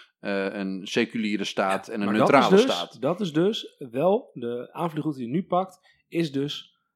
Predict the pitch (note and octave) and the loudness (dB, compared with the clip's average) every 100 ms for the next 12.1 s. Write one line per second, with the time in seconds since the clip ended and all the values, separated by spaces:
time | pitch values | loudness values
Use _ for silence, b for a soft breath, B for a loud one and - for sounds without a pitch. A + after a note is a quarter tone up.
0 | _ - C3 C3 C3 A#2+ A#2+ - C3 A2+ | _ -4 -2 -2 -2 -2 -4 -10 -8 -8
1 | G#2+ G#2 G2+ G2+ C#3 _ _ _ _ _ | -8 -10 -12 -14 -20 _ _ _ _ _
2 | _ _ _ _ _ C3 C3+ A2+ - F2 | _ _ _ _ _ 0 2 0 -4 -12
3 | - _ _ A#2+ C3+ A#2+ B2 - - B2+ | -20 _ _ -12 -6 -2 -2 -4 -12 -10
4 | A2+ A2 - A#2+ A#2+ C#3 - C3 A#2+ A#2+ | -8 -8 -12 -8 -4 -4 -2 0 0 0
5 | - _ _ _ A2 G#2+ G2+ C3 - C3 | -4 _ _ _ -12 -8 -4 -6 -4 -6
6 | A2 A2+ G#2+ G#2+ G2+ - A2+ A2 A2+ A2+ | -4 -6 -8 -10 -12 -10 -10 -8 -8 -6
7 | D#3 D#3 D3+ G3+ B3 - D#3+ - B2 - | -6 -6 -6 -8 -8 -6 -4 -6 -12 -8
8 | F3+ D#3 B2 A#2 A2+ G2+ G2+ G2+ B2 - | -6 -4 -6 -8 -10 -10 -12 -12 -12 -12
9 | _ _ - D#3+ C#3+ B2 A#2 A#2+ C3 B2 | _ _ 0 0 2 -2 -2 -2 -2 -2
10 | D3+ C3+ C3 C3+ D#3 C3 G2+ D#3 C#3+ C3+ | -2 0 0 -2 -2 -2 -2 -2 0 0
11 | G3+ - G#3 - F3 F3+ F3 D#3+ D3+ D#3 | -2 -2 -6 -4 -2 -2 0 -2 0 -2